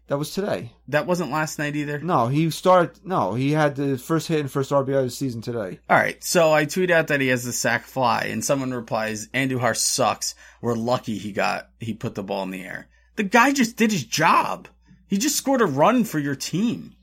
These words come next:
Speaker 2: but he sucks. What are you doing? Scratching your balls on your couch? And
Speaker 1: But that's what I'm saying. Eh, you could, it was like his ass was made of gold, and people were,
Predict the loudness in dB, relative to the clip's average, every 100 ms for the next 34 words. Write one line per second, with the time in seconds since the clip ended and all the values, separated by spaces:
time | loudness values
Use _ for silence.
0 | _ -4 0 2 2 2 -2 -10 -10 _
1 | _ _ _ _ _ 0 4 6 6 4
2 | 0 -4 -2 0 0 0 -4 -2 0 0
3 | 0 0 -2 -4 -2 -2 -2 -6 -10 -12
4 | _ _ -20 -20 -20 -20 _ _ _ _
5 | -8 -4 2 4 6 6 4 4 0 -6
6 | -8 -10 -10 -20 -8 0 0 0 -2 -4
7 | -4 -12 _ _ 0 2 2 0 2 2
8 | 2 -4 -6 -6 0 2 2 -2 -4 -4
9 | -2 -4 -6 -10 0 2 2 0 -6 -10
10 | -10 -6 -6 -2 -2 0 0